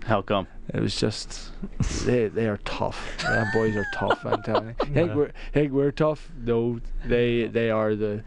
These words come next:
Speaker 2: the toughest guys you'll ever meet. I'm
Speaker 3: Big
Speaker 2: telling
Speaker 3: time.
Speaker 2: you.
Speaker 3: Yeah.
Speaker 1: Yeah, I don't know how they do the hitting with no,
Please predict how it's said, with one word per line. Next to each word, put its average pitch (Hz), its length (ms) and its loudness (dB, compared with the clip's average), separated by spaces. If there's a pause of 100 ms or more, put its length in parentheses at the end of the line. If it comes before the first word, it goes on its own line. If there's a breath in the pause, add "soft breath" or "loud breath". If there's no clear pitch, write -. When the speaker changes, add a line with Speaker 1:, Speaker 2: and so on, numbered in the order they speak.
(280 loud breath)
Speaker 2:
the 117 120 2
toughest 117 420 2
guys 110 300 2
you'll 110 120 4
ever 104 200 0
meet. 101 280 0 (840 loud breath)
I'm 113 100 4
Speaker 3:
Big 104 80 0
Speaker 2:
telling 110 380 0
Speaker 3:
time. 113 60 -4
Speaker 2:
you. 107 80 0
Speaker 3:
Yeah. 98 140 0 (840 loud breath)
Speaker 1:
Yeah, 127 160 6
I 123 60 0
don't 139 160 -2
know 131 120 2
how 120 160 4
they 113 100 0
do 107 160 0
the 101 100 2
hitting 104 360 2
with 87 220 -8
no, 95 220 2